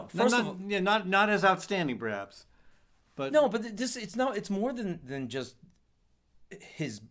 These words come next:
Speaker 2: his abject stupidity. It's his absolute non-caring. It's his smugness. It, and you know what, what's the worst about it, and the reason why that obsequious cabinet meeting is horrifying to watch,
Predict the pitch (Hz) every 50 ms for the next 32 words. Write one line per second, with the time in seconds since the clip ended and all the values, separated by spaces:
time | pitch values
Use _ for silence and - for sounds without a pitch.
0 | _ _ _ _ _ - 139 139 127 113 104 - - _ _ _ - 123 104 95
1 | 98 135 131 127 120 - - - 107 80 - 113 117 92 92 78 - - - _
2 | _ _ _ _ _ _ _ _ _ - 156 151 - - 135 139 117 - - _
3 | - - - - 139 151 165 175 175 - - - 139 127 123 127 123 123 123 -
4 | - 120 110 110 107 107 113 107 101 - - 113 98 92 90 80 73 69 - -
5 | - _ _ _ _ - - - 143 135 - - 131 117 - - - - - 123
6 | 117 117 117 - 95 87 65 - - - - _ - _ - 165 156 165 165 -
7 | 185 180 190 190 196 208 220 240 233 233 226 - - - 143 139 151 143 - -
8 | 139 117 107 113 117 123 120 - 139 117 120 120 120 123 127 123 - - _ _
9 | - 123 127 123 127 131 120 120 120 113 113 110 110 110 110 110 110 110 110 104
10 | 104 107 - - - - - - - - 127 120 113 110 110 104 - - 135 120
11 | - 123 113 101 - - - 120 107 107 107 107 104 101 104 104 101 101 101 95
12 | 92 92 92 - - _ _ _ _ - - - 127 110 104 110 104 - - 110
13 | 107 104 104 104 110 104 98 95 95 95 95 95 - -